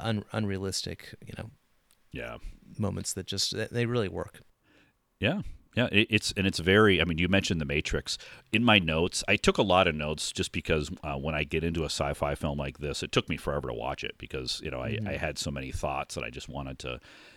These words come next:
Speaker 2: kinda wrestle with. And I actually noted The Matrix film itself three times, and I mentioned, uh, I noted The Matrix Reloaded five times,
Speaker 1: <laughs>
Speaker 2: uh, 'cause I, I think, you know, Reloaded actually gets into the, um,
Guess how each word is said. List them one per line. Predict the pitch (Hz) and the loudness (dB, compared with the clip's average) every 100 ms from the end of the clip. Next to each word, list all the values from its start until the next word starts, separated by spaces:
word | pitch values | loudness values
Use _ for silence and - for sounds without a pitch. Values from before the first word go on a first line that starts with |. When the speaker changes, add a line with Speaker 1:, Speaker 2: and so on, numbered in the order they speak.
| - | -6
Speaker 2:
kinda | 98 76 | 0 0
wrestle | 71 78 80 | 0 0 0
with. | 67 67 65 | -2 -4 -4
And | 69 65 - - - | -8 -10 -16 -8 4
I | |
actually | 92 101 - | 6 6 6
noted | 80 80 82 85 82 80 - - | 4 4 4 6 4 2 -6 -6
The | 80 | 4
Matrix | 87 - 127 - - - _ _ | 6 8 6 4 2 -2 _ _
film | - - 98 92 82 | -2 6 8 8 4
itself | 73 - 98 87 80 - - | 0 4 8 8 6 0 -8
three | - 98 | -2 0
times, | 87 71 64 69 - - | 2 0 0 -4 -6 -4
and | 78 | -2
I | 73 | -2
mentioned, | 76 80 87 - 85 76 76 | 0 0 0 0 -2 -2 -4
uh, | - 71 71 | -4 -4 -2
I | 85 | 0
noted | 85 87 82 73 | 4 6 4 2
The | |
Matrix | 76 80 - 78 | 0 0 0 -4
Reloaded | 82 85 82 98 80 69 - _ | -4 0 8 8 8 0 -10 _
five | 123 101 123 | -2 0 0
times, | - 64 50 - - - | 0 -2 -4 -12 -14 -6
Speaker 1:
<laughs> | 127 113 117 110 - | -4 0 -2 -2 0
Speaker 2:
uh, | 78 76 | 2 2
'cause | - 92 | 4 4
I, | - | 4
I | 92 | 4
think, | 123 - - 90 | 4 2 -6 0
you | 95 | 2
know, | 85 | 4
Reloaded | 87 87 80 82 73 | 2 4 4 4 2
actually | 71 - | -2 -4
gets | 69 73 - | -4 -4 -4
into | 73 71 - 71 67 | -6 -4 -4 -4 -4
the, | 71 69 | -6 -6
um, | 67 64 | -6 -6